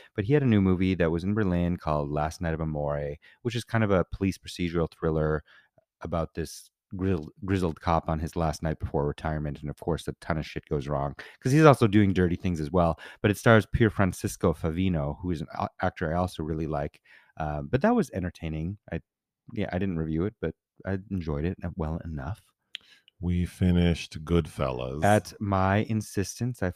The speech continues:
Speaker 1: finally got you to watch the last hour and fifteen minutes of that epic.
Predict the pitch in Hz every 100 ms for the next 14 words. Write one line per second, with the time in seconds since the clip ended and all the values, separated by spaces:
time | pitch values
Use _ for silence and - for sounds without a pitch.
0 | _ 87 95 101 92 90 101 85 78 80
1 | - - 82 82 90 - _ _ _ -
2 | 82 82 85 85 - - 90 82 82 85
3 | 78 78 - _ _ 90 - 87 - -